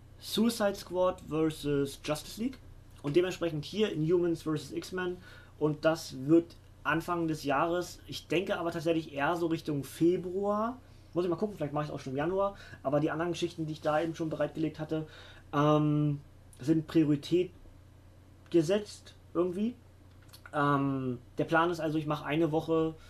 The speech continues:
Dienstag, Donnerstag und dann gibt's in einem, also in einem der Podcasts für den Dienstag gibt's dann entweder das hier,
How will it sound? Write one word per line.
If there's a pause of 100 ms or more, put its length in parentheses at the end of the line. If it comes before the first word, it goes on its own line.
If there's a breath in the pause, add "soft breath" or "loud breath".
(420 loud breath)
Dienstag,
Donnerstag
und
dann
gibt's
in
einem,
also
in
einem
der
Podcasts
für
den
Dienstag
gibt's
dann
entweder
das
hier,